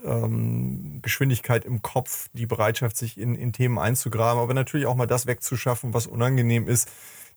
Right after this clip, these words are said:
Die, die wird sehr gefordert sein und gefordert bleiben. Das glaube ich, das glaube ich schon. Aber wie kann eine Hochschule, wie kann, wie können die Ausbildungsgänge, die du beurteilen kannst, jedenfalls darauf vorbereiten, äh, wie können vielleicht auch Praktika in, im, im Zuge dessen mitwirken?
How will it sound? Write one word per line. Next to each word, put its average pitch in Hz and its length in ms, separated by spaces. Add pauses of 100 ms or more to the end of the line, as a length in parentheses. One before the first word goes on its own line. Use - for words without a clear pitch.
Die, 135 200 (120)
die 123 140
wird 131 160
sehr 127 180
gefordert 120 500
sein 104 260
und 104 120
gefordert 104 440
bleiben. 104 340
Das 101 160
glaube 107 240
ich, - 260
das - 180
glaube 104 220
ich 101 80
schon. 110 320
Aber 107 260 (320)
wie 104 40
kann 123 240
eine 110 80
Hochschule, 135 520
wie 120 80
kann, 117 500
wie 110 60
können 113 200
die - 100
Ausbildungsgänge, 117 720
die 98 120
du 123 120
beurteilen 117 540
kannst, 107 360
jedenfalls 107 440
darauf 98 200
vorbereiten, 117 680 (640)
äh, 110 140 (100)
wie 117 100
können 139 200
vielleicht 117 200
auch 113 100
Praktika 123 600
in, 113 300
im, 107 360
im 107 500
Zuge 120 360
dessen 113 320
mitwirken? 113 720